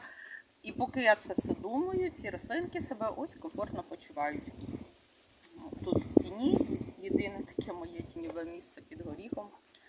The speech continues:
Е, я зрозуміла, що ті дві грядки, що я <laughs> називала тіньові, напівтіньові, ну вони напівтіньові і то так з натяжкою тя-, тянуть. Е, такої повної тіні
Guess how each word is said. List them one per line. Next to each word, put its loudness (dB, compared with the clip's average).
Е, 4
я 4
зрозуміла, -6
що -4
ті -18
дві -8
грядки, -2
що -10
я -8
<laughs> -8
називала 2
тіньові, -4
напівтіньові, -4
ну -6
вони -6
напівтіньові -4
і -2
то -4
так -2
з -8
натяжкою -2
тя-, -2
тянуть. -2
Е, -2
такої -2
повної -2
тіні -14